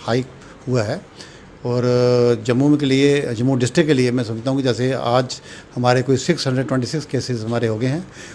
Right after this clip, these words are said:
और इसमें जो हमारा, जो मुकाबला किया हमारी टीमों ने, उसमें चार सौ आठ case जो हैं वो बिल्कुल ठीक ठाक होकर घर गए हुए हैं। तो ये जो बाकी, लेकिन जो आने वाला time है उसमें हमें यही डर है कि ये spike बढ़ ना जाए। और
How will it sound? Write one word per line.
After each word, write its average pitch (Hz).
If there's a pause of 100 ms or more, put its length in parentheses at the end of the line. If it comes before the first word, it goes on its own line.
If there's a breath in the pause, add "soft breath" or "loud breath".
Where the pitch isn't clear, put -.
(160 loud breath)
और 139
इसमें 156
जो 147
हमारा, 143
जो 143
मुकाबला 139
किया 156
हमारी 131
टीमों 123
ने, 170 (440 loud breath)
उसमें 156
चार 151
सौ 180
आठ 185
case 165
जो 151
हैं 139
वो 151
बिल्कुल 147 (380 loud breath)
ठीक 180
ठाक 156
होकर 143
घर 127
गए 110
हुए 101
हैं। - (500 soft breath)
तो 156
ये 156
जो 185
बाकी, 202
लेकिन 175
जो 165
आने 175
वाला 185
time 139
है 107
उसमें 151
हमें 147
यही 147
डर 131
है 139
कि 147
ये 143
spike 127
बढ़ 117
ना 135
जाए। 143 (600 loud breath)
और 165